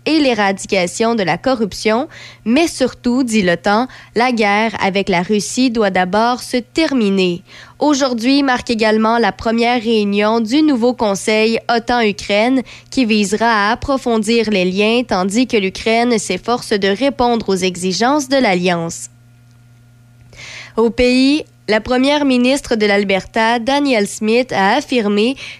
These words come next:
que l'amélioration des soins de santé au pays ne passe pas seulement par l'argent et les transferts d'Ottawa, mais est aussi une question d'immigration.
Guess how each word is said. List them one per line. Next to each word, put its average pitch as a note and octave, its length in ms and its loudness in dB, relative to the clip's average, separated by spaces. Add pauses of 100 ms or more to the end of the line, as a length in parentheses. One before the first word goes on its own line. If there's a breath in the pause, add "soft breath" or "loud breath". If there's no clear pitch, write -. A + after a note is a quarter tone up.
que C4 80 2
l'amélioration C4 960 0
des A#3+ 100 2
soins A#3+ 240 0
de B3 60 -4
santé A3 360 -2
au A#3+ 100 2
pays G#3+ 580 0
ne A3 140 0
passe A#3 320 -2
pas D4+ 200 0
seulement A3 420 0
par F#3+ 260 -2
l'argent G3+ 600 0
et D4 140 0
les B3+ 140 0
transferts G#3+ 500 -2
d'Ottawa, F#3+ 600 0 (360 loud breath)
mais C#4+ 380 2
est A#3+ 220 -2
aussi G#3 320 -2
une G#3+ 180 0
question C4 500 0
d'immigration. G#3+ 960 0